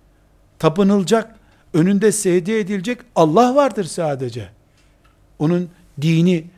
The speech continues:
yöntemiyle. Bu sebeple tıbbın Müslümanca görülmesi, Müslümanlaştırılması demektir zaten.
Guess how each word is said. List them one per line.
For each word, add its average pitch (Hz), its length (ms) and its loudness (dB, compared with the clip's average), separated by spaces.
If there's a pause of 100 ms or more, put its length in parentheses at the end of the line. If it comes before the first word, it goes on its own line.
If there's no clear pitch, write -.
(240)
yöntemiyle. 135 800 -4 (800)
Bu 208 80 -2
sebeple 220 640 0 (880)
tıbbın 190 600 4 (520)
Müslümanca 202 680 4
görülmesi, 147 920 0 (240)
Müslümanlaştırılması 247 1200 2
demektir 143 400 -4
zaten. 123 400 -14